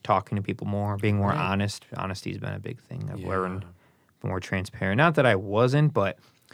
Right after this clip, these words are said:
Speaker 1: sometimes you just catch yourself lying to yourself.
Speaker 2: Mm-hmm.
Speaker 1: You know, even just being more honest with yourself. Like, "You know
Speaker 2: Yeah.
Speaker 1: what? No, don't do that." Or, like, the little things when you just kinda become a little hyperbolic or a little sarcastic with your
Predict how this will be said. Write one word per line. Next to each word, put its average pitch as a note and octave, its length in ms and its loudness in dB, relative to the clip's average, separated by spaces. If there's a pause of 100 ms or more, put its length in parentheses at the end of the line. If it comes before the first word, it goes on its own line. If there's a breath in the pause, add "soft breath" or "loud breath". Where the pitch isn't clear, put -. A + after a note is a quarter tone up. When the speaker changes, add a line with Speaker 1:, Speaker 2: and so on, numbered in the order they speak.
(260 soft breath)
Speaker 1:
sometimes F#3+ 340 6
you B2+ 60 8
just A#2+ 120 2
catch D#3+ 180 0
yourself G#2+ 540 2 (640)
lying A#2 280 6
to F2+ 60 0
yourself. - 480 -10 (120)
Speaker 2:
Mm-hmm. A3 180 2 (140)
Speaker 1:
You F#2+ 120 -4
know, F#2 100 0
even F3 240 8
just A#2+ 240 4
being C#3+ 160 8
more C3+ 120 8
honest A2+ 220 8
with D2+ 80 -4
yourself. F2+ 400 -4
Like, F#2 120 -4
"You - 60 0
know B2 180 4
Speaker 2:
Yeah. A#2+ 60 4
Speaker 1:
what? - 80 -2 (540 soft breath)
No, - 220 -10 (100)
don't G2+ 240 0
do - 140 -6
that." F2+ 240 -6
Or, D3+ 140 4
like, D#3+ 220 2
the E3 100 6
little C#3+ 300 6
things F#2+ 380 0
when G2 140 2
you G2 100 2
just G#2 180 -4
kinda G#2 240 2
become F#2+ 400 -4
a F#2+ 80 -4
little F#2+ 220 -2
hyperbolic G2 680 0
or F#2+ 100 2
a F#2+ 40 0
little F#2+ 260 -2
sarcastic F#2+ 720 -2
with G2+ 160 -8
your F#2+ 240 -6